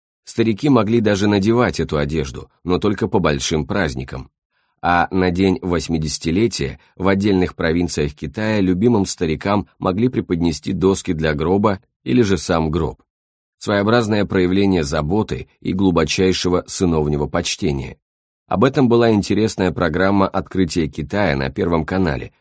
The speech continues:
«Культ предков». Голова начала сильно болеть.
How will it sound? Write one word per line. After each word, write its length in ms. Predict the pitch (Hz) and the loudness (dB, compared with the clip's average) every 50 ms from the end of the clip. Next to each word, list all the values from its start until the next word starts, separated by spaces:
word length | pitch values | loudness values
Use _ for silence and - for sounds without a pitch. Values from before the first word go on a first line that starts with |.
| _ _ | _ _
«Культ 300 | - 87 82 76 65 - | -6 -4 -4 -4 -4 -4
предков». 480 | 98 95 78 65 - - 64 - - _ _ _ _ _ _ _ _ _ _ _ _ _ _ _ _ - | -4 -4 -4 -4 -6 -14 -18 -20 -20 _ _ _ _ _ _ _ _ _ _ _ _ _ _ _ _ -8
Голова 480 | - 87 101 104 107 110 110 117 127 127 | -4 -2 0 0 2 2 2 4 4 4
начала 380 | 127 113 - - 107 98 90 | 4 2 2 0 0 0 0
сильно 320 | 80 - 90 87 87 87 80 | 0 -2 -2 0 0 0 0
болеть. 420 | 78 87 85 71 64 - - - | 0 -2 -2 -2 -4 -8 -14 -20